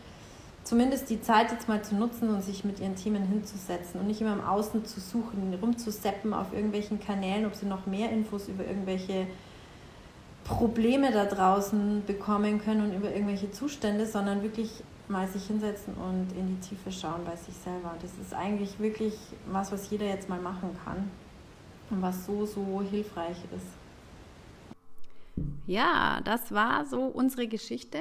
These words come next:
in puncto Energieheilung, wie da unsere Entwicklung war und, ähm, wie wir gemeinsam diesen Weg beschritten haben.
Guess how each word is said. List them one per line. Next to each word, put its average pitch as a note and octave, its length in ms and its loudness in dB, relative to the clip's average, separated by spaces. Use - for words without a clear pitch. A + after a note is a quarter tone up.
in A3+ 120 -2
puncto A3+ 580 0
Energieheilung, A#3 840 0
wie A#3 160 2
da A#3+ 460 4
unsere A#3 400 2
Entwicklung C4+ 600 2
war A#3 540 4
und, G3+ 540 0
ähm, G3+ 760 0
wie G#3+ 220 -2
wir G#3+ 440 0
gemeinsam A3 540 2
diesen G3+ 280 0
Weg A#3+ 220 0
beschritten D4 560 0
haben. D#4 260 4